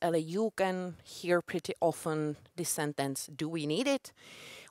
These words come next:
We know what our users want. Unfortunately, it's almost every time wrong. We really don't know what other people, big people wants. So it's really needed, again, to make a compromise, to talk with the stakeholders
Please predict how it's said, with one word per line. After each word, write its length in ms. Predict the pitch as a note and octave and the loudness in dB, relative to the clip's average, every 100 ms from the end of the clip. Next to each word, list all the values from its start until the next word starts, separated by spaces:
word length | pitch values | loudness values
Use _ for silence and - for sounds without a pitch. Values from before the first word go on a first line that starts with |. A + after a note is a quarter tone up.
| - D#3+ | -8 -2
We 120 | D3 | 0
know 460 | D3 C#3+ G3 B3 B3 | 4 6 6 6 2
what 240 | - C#3 - | -2 -4 2
our 180 | F3 G3+ | 4 6
users 640 | G#3+ D#3 D#3 C#3+ D3 - | 4 0 -6 -4 -2 -4
want. 560 | D3+ B2+ F#2+ A1 - - - - - - - _ _ _ _ _ F3 | -4 -2 -2 -4 -8 -10 -12 -16 -16 -18 -20 _ _ _ _ _ 4
Unfortunately, 1040 | G#3+ B3+ F#3+ E3+ F#3 D#3+ D#3 E3 D3+ D3+ - - | 4 4 2 2 0 -2 0 2 2 2 -2 -2
it's 180 | E3+ - | 0 2
almost 260 | E3+ D#3 - | 2 0 0
every 120 | D#3 | -2
time 280 | C#3+ D3 C#3 | -2 -4 -2
wrong. 300 | C#3+ B2+ C#3 C#3+ - - - - | 2 2 2 -4 -8 -12 -16 -8
We 180 | F#3+ F#3 | -2 0
really 220 | E3+ D#3+ | 2 2
don't 300 | D#3+ D#3+ D#3 | 4 2 2
know 80 | D#3+ | -2
what 180 | C#3+ D3 - | -4 -2 0
other 180 | D3+ | 0
people, 440 | C#3+ - C#3+ D3 - | -2 -6 0 0 0
big 260 | D3+ D3+ | -4 -8
people 380 | - D3+ C3+ C#3+ | -8 -8 -4 -2
wants. 400 | C#3 C3 B2 - - _ _ _ _ _ _ _ - | 0 -2 -2 -6 -8 _ _ _ _ _ _ _ -4
So 180 | - G#3+ | 4 4
it's 200 | A3 - | 4 2
really 200 | F#3 F3+ | 2 2
needed, 460 | F3+ F3+ E3+ - - | 2 2 2 2 -2
again, 300 | E3+ D#3+ D#3+ | 2 2 2
to 120 | - | 0
make 180 | F3 D#3 | -2 0
a 80 | E3 | 0
compromise, 560 | F#3+ F3+ F3 E3 D3+ | 0 0 0 0 0
to 80 | - | -2
talk 260 | E3 F3 E3 | 0 0 0
with 120 | D#3+ | -2
the 60 | D3 | -2
stakeholders 760 | - D#3+ D3 D#3 D3 D3+ | 0 -2 0 0 2 2